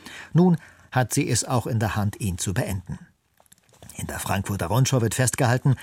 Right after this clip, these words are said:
selbst wenn die Kriegsparteien und der U-S-Präsident den eingeschlagenen Weg fortsetzen, ist viel Geduld und Zeit nötig. Der Konflikt ist zu komplex für simple und schnelle Lösungen.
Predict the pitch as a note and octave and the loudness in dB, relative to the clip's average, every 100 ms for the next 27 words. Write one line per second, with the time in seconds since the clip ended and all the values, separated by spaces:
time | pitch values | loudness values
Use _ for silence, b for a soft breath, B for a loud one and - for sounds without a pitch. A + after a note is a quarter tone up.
0 | B B B B D3+ E3 - A#2+ E3 G3+ | B B B B 2 4 4 4 6 6
1 | B2+ - C3 A2+ - A2+ - F2+ F2+ F3 | 4 2 0 0 -2 -6 -4 -6 -2 4
2 | E3+ - C#3 - C#3 - B2 - B2+ A2+ | 4 4 2 4 4 4 2 2 0 2
3 | A#2 A#2 A2 A2+ B2+ C3+ A#2+ B2+ A2+ A#2+ | 2 2 2 0 0 2 4 4 2 2
4 | A2+ A2 A2+ A2 G2+ - D#3+ - C#3+ - | 2 4 2 2 0 0 0 2 2 2
5 | C3 - - - G3 F3 C3 A#2+ - B2+ | 0 -2 -4 -2 2 2 4 0 2 2
6 | B2+ A#2+ C#3 A2 - - G2+ - D#2 - | 2 2 -2 -4 -2 -2 -2 -6 -10 -12
7 | - - B B B B B D3+ F3 C#3 | -14 -18 B B B B B 4 4 6
8 | F#3+ - - B2 - - A3 - C3 - | 4 2 0 0 -2 -2 -2 2 0 2
9 | D#3+ - - B2+ C3 A2+ C#3+ D3+ G#2 A#2+ | 0 0 -4 0 2 4 6 4 2 -2
10 | A2+ D3 E3+ G#2+ G2+ - A2+ A2 A#2+ | 0 2 2 2 -2 -6 -6 -8 -12